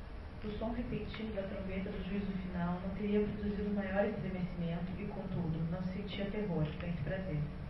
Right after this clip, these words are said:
Porque, apesar da hora insólita, o grito foi tão impressionante, de tão delirante incitação, que não houve alma a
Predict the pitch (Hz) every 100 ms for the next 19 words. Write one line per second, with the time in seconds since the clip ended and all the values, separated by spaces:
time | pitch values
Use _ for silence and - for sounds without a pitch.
0 | - - - - - - - - 202 202
1 | 196 202 208 208 190 185 - - 185 180
2 | - 156 151 180 180 196 - 214 208 208
3 | 208 202 - 180 180 185 - 180 175 208
4 | 208 214 190 185 185 185 180 185 180 170
5 | - 185 185 185 190 190 208 190 180 226
6 | 226